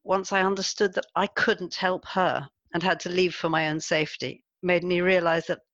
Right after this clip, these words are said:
I had to take charge of my life and do what I knew I was made for. So it made, meant working crazy shifts as an agency care worker throughout my training, and it nearly killed me,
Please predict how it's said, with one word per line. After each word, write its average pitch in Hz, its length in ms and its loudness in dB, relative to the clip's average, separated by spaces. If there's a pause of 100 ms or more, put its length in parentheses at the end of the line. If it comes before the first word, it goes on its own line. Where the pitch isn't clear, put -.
(160)
I 175 80 2
had 170 220 0
to 175 100 -8
take 170 200 -2
charge 156 340 2
of 147 100 -6
my 156 100 4
life 147 340 0 (120)
and 165 120 2
do 165 160 2
what 151 160 -2
I 160 100 2
knew 160 200 2
I 151 100 2
was 151 200 -4
made 165 240 -2
for. 139 280 -2 (920)
So - 100 0
it - 120 2
made, 240 320 2 (200)
meant 226 300 0
working 196 400 2
crazy 208 420 2
shifts - 380 2
as 165 80 -4
an 170 100 -2
agency 165 480 0
care 160 300 2
worker 151 360 -2
throughout 156 380 -2
my 156 120 0
training, 151 440 0
and 160 120 -2
it 170 100 -6
nearly 185 260 -2
killed 151 380 -4
me, 143 180 -6